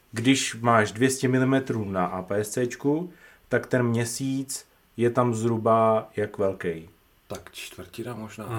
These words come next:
Speaker 2: ani to ne,
Speaker 1: Čtvrtina.
Speaker 2: možná i pětina.
Speaker 1: Takže vy-, k vyplnění fotky Měsícem potřebuješ zhruba kolik? Pět set milimetrů, nebo jak to vychází?
Speaker 2: To bude daleko víc.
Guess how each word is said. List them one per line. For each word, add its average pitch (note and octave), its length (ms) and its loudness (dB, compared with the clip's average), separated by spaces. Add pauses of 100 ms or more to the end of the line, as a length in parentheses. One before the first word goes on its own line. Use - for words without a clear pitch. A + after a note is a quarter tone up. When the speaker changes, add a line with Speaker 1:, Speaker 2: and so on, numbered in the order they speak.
Speaker 2:
ani A2+ 140 -6
to G#2+ 60 -8
ne, F#2 60 -6
Speaker 1:
Čtvrtina. G#2 420 -2
Speaker 2:
možná F#2 280 -8
i F#2 60 -10
pětina. F2 680 -14
Speaker 1:
Takže B2+ 520 6
vy-, B2 320 2 (120)
k G#2 380 4
vyplnění C3 720 2
fotky C3 440 -2
Měsícem G#2 680 -4
potřebuješ A2 640 2
zhruba G#2 560 -4 (720)
kolik? F#2+ 260 -2
Pět G#2 160 0
set G#2+ 140 -4
milimetrů, G#2+ 540 -4
nebo A#2+ 120 -2
jak - 80 -6
to A2+ 100 -4
vychází? F2+ 640 -8
Speaker 2:
To G#2+ 120 -6
bude F#2+ 200 -6
daleko F#2 360 -12
víc. F2 200 -14